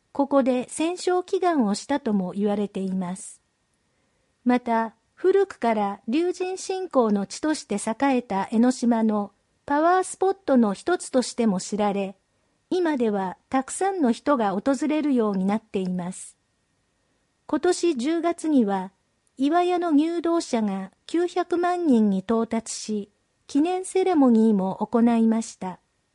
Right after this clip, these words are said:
江ノ島岩屋には、奥行き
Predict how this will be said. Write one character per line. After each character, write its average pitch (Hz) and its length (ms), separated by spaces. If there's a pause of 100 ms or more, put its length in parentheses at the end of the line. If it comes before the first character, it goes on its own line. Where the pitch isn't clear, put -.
(1160)
江 262 120
ノ 320 120
島 359 300
岩 359 240
屋 240 160
に 208 160
は、 185 280 (380)
奥 277 260
行 311 200
き 269 280